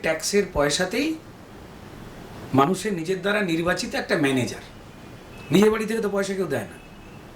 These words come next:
তাই না? তো তারা যাতে মানুষের যা যা অভাব অভিযোগ রয়েছে সেগুলো পূরণ করতে পারেন, মানুষের যা যা ডিমান্ড রয়েছে সেগুলোকে পূরণ করতে পারেন, সেই জন্য। এবার গরিব মানুষ, মধ্যবিত্তরা ভুল করে একজন টালির চালের বাড়ির মহিলাকে ভেবেছিল যে এও তো বোধহয় গরিব,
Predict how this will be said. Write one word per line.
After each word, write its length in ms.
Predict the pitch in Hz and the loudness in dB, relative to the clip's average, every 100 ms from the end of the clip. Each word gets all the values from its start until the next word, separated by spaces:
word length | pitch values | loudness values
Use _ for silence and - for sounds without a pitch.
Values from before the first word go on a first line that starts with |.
| - | -6
তাই 100 | - | -2
না? 100 | 247 - - - - - - - - - - - - - | -2 -2 -10 -14 -14 -14 -12 -12 -12 -12 -12 -12 -10 -4
তো 380 | 175 180 180 170 - - - - - - - - - - - - - | 0 2 0 -2 -6 -14 -18 -18 -18 -18 -18 -16 -16 -16 -16 -16 2
তারা 220 | 143 190 | 4 4
যাতে 240 | 214 214 294 | 2 0 0
মানুষের 460 | 202 180 190 220 | 0 0 0 0
যা 160 | 185 180 | 2 2
যা 140 | 196 | 4
অভাব 500 | 202 160 160 190 180 - - | 4 4 4 4 2 -4 0
অভিযোগ 380 | 139 170 175 185 165 | 2 4 4 4 4
রয়েছে 300 | 170 165 240 | 0 2 2
সেগুলো 320 | - 165 175 - | 2 2 2 2
পূরণ 200 | 151 160 | 2 4
করতে 300 | 175 - 190 | 0 4 6
পারেন, 260 | 185 190 | 8 8
মানুষের 400 | 285 185 170 175 | 8 8 6 4
যা 120 | 156 151 | 4 6
যা 120 | 160 | 6
ডিমান্ড 400 | 139 135 170 180 | 6 6 6 6
রয়েছে 440 | 185 190 277 - | 6 6 6 4
সেগুলোকে 440 | 294 165 147 165 190 | 4 4 4 2 0
পূরণ 340 | - 151 160 | 2 2 2
করতে 240 | 170 - 214 | 0 2 2
পারেন, 200 | 285 311 | 4 4
সেই 200 | 311 277 | 6 6
জন্য। 260 | 269 254 | 6 6
এবার 240 | 226 240 254 - - - - - - - - | 6 6 4 -2 -12 -12 -12 -12 -12 -14 0
গরিব 200 | 185 262 | 4 4
মানুষ, 280 | 269 269 262 | 4 2 2
মধ্যবিত্তরা 640 | 208 233 240 247 247 240 233 | 2 0 2 0 4 6 6
ভুল 240 | 170 233 | 6 2
করে 220 | 202 254 | 4 4
একজন 240 | 240 214 226 | 4 4 2
টালির 240 | 214 220 | 2 2
চালের 260 | 202 233 220 | 4 4 6
বাড়ির 220 | 220 226 | 4 6
মহিলাকে 400 | 208 214 214 214 | 6 6 6 8
ভেবেছিল 400 | 202 214 233 254 | 8 8 8 8
যে 160 | 208 214 | 10 10
এও 100 | 220 | 8
তো 120 | 220 | 6
বোধহয় 260 | 226 226 | 6 6
গরিব, 340 | 202 220 294 | 6 6 6